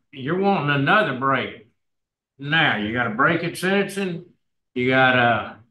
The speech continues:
you screwed up, you got a break it when you got sentenced, and then you screwed up again, and now you wanting us to give you a chance again,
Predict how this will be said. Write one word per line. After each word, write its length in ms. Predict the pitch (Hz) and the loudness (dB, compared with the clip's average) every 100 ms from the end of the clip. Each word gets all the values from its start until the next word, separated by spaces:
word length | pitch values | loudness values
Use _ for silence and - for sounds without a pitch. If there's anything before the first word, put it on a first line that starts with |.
| _ _ _ | _ _ _
you 140 | 117 110 | -8 -6
screwed 360 | - 202 208 | 0 4 4
up, 200 | 185 175 | 4 2
you 80 | 147 | 0
got 180 | 139 147 | 0 0
a 40 | |
break 400 | 120 139 170 170 | 0 0 0 0
it 220 | 151 - - | -6 -10 -8
when 180 | 131 131 | -4 -2
you 120 | 127 | 0
got 240 | 127 113 | -2 -4
sentenced, 580 | - 190 175 165 - - | -6 -4 -2 -2 -4 -6
and 140 | 127 123 | -4 0
then 160 | 131 | 0
you 100 | 120 | -2
screwed 320 | 107 170 160 | -2 0 2
up 200 | 139 107 | 2 0
again, 580 | 107 113 151 127 107 - _ _ - | -4 -4 -2 -2 -2 -8 _ _ -2
and 100 | 123 | 2
now 120 | 131 | 2
you 180 | 135 127 | 2 2
wanting 360 | 135 135 123 | 0 0 -4
us 80 | 117 - | -6 -6
to 60 | |
give 220 | 120 131 | -2 0
you 140 | 120 117 | 0 -4
a 80 | - | -4
chance 420 | 151 135 113 - | -4 -4 -4 -10
again, 560 | 104 131 135 101 87 | -4 -2 -2 -4 -8